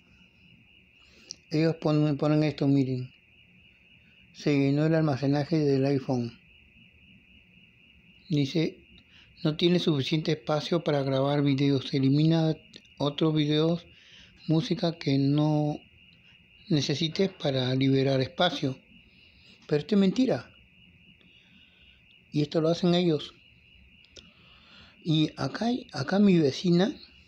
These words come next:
que está al lado, cuan-, solo cuando empieza a toser, eh, crea esta situación que les digo. No, no se, eh, que evita que el video se continúe.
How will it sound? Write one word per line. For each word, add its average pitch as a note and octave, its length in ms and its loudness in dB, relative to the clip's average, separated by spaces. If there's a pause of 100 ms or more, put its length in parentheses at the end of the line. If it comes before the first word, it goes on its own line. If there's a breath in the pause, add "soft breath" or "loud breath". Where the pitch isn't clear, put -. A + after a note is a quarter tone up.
(640 loud breath)
que C3 80 -6
está C#3 260 -4
al C3+ 120 -2
lado, D#3 300 -4 (460 loud breath)
cuan-, C3+ 320 0
solo A#3 360 0
cuando D3 200 2
empieza F3 300 0
a G3+ 80 -4
toser, C3+ 520 -2 (840 soft breath)
eh, C#3 340 -2 (320)
crea F3 360 2
esta F3 200 -2
situación F#3 600 -2
que D3 120 -2
les C#3 140 0
digo. E3 320 0 (1000 soft breath)
No, D3 280 0
no D#3+ 240 0
se, F3 160 -2 (380)
eh, C#3+ 580 2
que C#3 440 0
evita F#3 540 0
que C#3 240 2
el B2+ 240 -2
video D#3 560 0 (580)
se B2+ 680 -2 (340)
continúe. D3 640 0